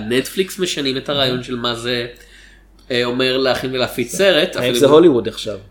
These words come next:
Speaker 1: אמ, לא, זה לא הוליווד, אבל, אבל זה כן מש-, או משנה את עתיד הקולנוע, ותשמע, היית שואל אותי לפני חמש שנים, אני לא ידעתי מה, אני,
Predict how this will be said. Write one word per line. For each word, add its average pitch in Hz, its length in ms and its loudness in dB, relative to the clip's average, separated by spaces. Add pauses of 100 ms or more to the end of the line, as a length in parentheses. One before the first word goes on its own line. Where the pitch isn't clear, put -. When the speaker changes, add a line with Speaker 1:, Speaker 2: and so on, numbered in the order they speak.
(160)
Speaker 1:
אמ, 131 60 -2 (1500)
לא, 107 200 -6
זה 107 100 -10
לא 107 80 -2
הוליווד, 107 420 -2
אבל, 123 200 0
אבל 120 200 -2
זה 117 120 -4
כן 131 240 -2
מש-, 127 280 -6
או 123 80 -6
משנה 117 260 -6
את 120 80 -6
עתיד 120 180 -4
הקולנוע, 143 320 -2
ותשמע, 113 400 -6 (160)
היית 113 200 -6
שואל 143 120 0
אותי 139 120 0
לפני 123 260 -6
חמש 120 340 -6
שנים, 120 380 -4 (440)
אני 104 140 -8
לא 104 80 -6
ידעתי 104 220 -6
מה, 107 120 -8 (160)
אני, 113 220 -6